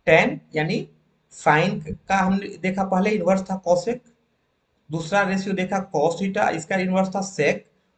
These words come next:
और तीसरा है tan। tan का inverse होता है cot। तो पहले tan को समझ लेते हैं, फिर हम लोग cot पे discuss करेंगे।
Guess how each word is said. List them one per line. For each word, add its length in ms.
और 280
तीसरा 360
है 300
tan। 340
tan 320
का 120
inverse 300
होता 220
है 140
cot। 360
तो 80
पहले 220
tan 280
को 100
समझ 280
लेते 140
हैं, 100
फिर 140
हम 80
लोग 160
cot 100
पे 140
discuss 280
करेंगे। 320